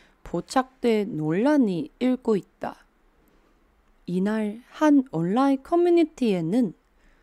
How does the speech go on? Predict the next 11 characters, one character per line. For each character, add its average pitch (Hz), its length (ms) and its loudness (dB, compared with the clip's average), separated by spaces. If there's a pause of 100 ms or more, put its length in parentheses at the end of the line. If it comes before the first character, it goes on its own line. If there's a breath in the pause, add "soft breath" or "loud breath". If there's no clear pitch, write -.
(200)
확진자 302 800 2
사전 320 480 0
투표 269 380 -2
왔는데 156 760 -2 (800)
투표함이 311 880 0 (100)
없다는 233 800 0
제목의 165 760 -2 (260)
게시글이 170 920 -2 (140)
올라왔다. 180 840 -2 (540 soft breath)
<laughs> - 480 -2
유교시说好像有点胡闹，你是说选举使用这个妈妈买鱼买肉的购物袋装着这个纸的故事吗？ 175 - -2